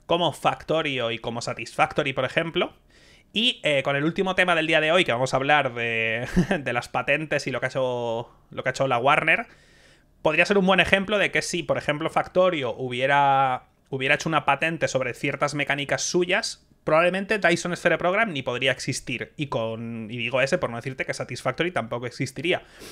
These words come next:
Así que es un buen ejemplo para ver cómo una mecánica no debería estar patentada, y de eso hablaremos en literalmente el último tema del podcast, va a ser el tema de la patente.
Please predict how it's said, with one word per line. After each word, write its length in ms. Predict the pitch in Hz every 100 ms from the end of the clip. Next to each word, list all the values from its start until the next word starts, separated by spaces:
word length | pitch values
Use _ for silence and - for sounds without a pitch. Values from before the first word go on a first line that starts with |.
| -
Así 160 | - 143
que 80 | 139
es 60 |
un 80 | 160
buen 100 | 170
ejemplo 300 | 160 165 180
para 180 | 165 139
ver 240 | 156 185 - - - - _ _
cómo 600 | - 156 165 165 160 139
una 540 | 151 156 156 156 147 143
mecánica 720 | 139 147 160 156 147 175 - - - - - _ _ _ -
no 200 | 131 143
debería 260 | 143 143
estar 380 | 135 - 131 131
patentada, 520 | 135 127 127 151 175
y 60 | 147
de 60 |
eso 100 | 117
hablaremos 460 | 131 120 131 156 -
en 240 | 139 131 131
literalmente 520 | 135 147 151 160 160
el 80 | 139
último 280 | 139 135
tema 180 | 131 131
del 140 | 120 117
podcast, 500 | 143 - 220 - 131
va 40 |
a 40 |
ser 140 | - 135
el 80 | 123
tema 180 | 135
de 60 | 139
la 140 | 120
patente. 540 | 120 117 117 117 107